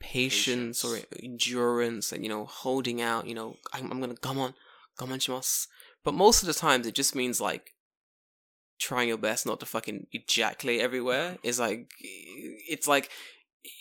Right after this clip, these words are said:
Speaker 1: it, it's only that.
Speaker 2: <laughs> It's
Speaker 1: Like,
Speaker 2: no nut.
Speaker 1: it's no nut. It's like, it's like, "Oh no, I'm, I'm gonna fucking nut." And the girl's like, "Yeah, gammon,
Speaker 2: Gammon, gammon,
Speaker 1: gammon
Speaker 2: gammon.
Speaker 1: step." It's like, "Do your best to fucking not nut at this exact second in time, please. Like,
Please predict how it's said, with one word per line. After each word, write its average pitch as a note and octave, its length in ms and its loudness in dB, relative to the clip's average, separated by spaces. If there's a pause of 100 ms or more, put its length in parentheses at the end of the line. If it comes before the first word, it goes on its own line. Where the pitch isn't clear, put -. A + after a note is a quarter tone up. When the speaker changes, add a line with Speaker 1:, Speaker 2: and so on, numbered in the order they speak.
(240)
Speaker 1:
it, B2+ 180 -4 (480)
it's F#3 240 6
only D#3+ 340 6
that. A2+ 340 4
Speaker 2:
<laughs> - 40 -20 (220)
It's - 100 -4
Speaker 1:
Like, C#3+ 220 8
Speaker 2:
no E3+ 220 8
nut. F3+ 260 8 (100)
Speaker 1:
it's E3+ 240 4
no D#3 300 10
nut. B2 360 6 (120)
It's C#3 240 4
like, C#3+ 320 8 (480)
it's - 200 2
like, D#3+ 240 6
"Oh F3 100 8
no, F3 180 10
I'm, C#3 160 10
I'm C#3 140 4
gonna C3+ 140 4
fucking C3 500 0
nut." C3 240 8
And A#2 80 -4
the A2+ 60 -2
girl's A#2+ 200 4
like, A#2 140 0
"Yeah, A2 140 4 (140)
gammon, A3 280 8
Speaker 2:
Gammon, F3 180 0
gammon, - 20 -
Speaker 1:
gammon G#3+ 360 4
Speaker 2:
gammon. C3 300 6
Speaker 1:
step." C3+ 420 4
It's C3+ 180 2
like, B2 320 4
"Do D3 120 4
your C#3+ 160 10
best B2+ 320 6
to B2 60 -4
fucking A#2 360 -2
not A#2+ 180 2
nut A2+ 380 2
at A2+ 180 2
this B2 160 0
exact - 280 -2
second A#2 260 -2
in A2 80 -6
time, A2 240 -6
please. - 320 -10
Like, - 180 -6